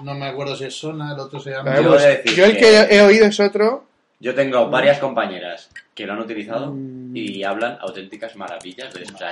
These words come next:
Speaker 1: María,
Speaker 3: chicas
Speaker 1: María los vende.
Speaker 3: ¿Cómo?
Speaker 1: María lo tiene.
Speaker 2: Cuéntanos, cuéntanos,
Speaker 1: En
Speaker 2: María,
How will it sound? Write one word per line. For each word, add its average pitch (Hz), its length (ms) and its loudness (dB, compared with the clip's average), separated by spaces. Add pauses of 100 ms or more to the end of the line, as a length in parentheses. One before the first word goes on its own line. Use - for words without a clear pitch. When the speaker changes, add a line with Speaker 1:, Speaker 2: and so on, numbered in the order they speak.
Speaker 1:
María, 110 80 -16
Speaker 3:
chicas 123 460 -6
Speaker 1:
María 117 320 -14
los 135 220 -10
vende. 151 360 -12 (360)
Speaker 3:
¿Cómo? 107 140 -10
Speaker 1:
María 147 220 -2
lo 143 140 -4
tiene. 151 500 -6 (320)
Speaker 2:
Cuéntanos, 202 420 4
cuéntanos, 196 320 2
Speaker 1:
En 139 60 -4
Speaker 2:
María, 139 240 0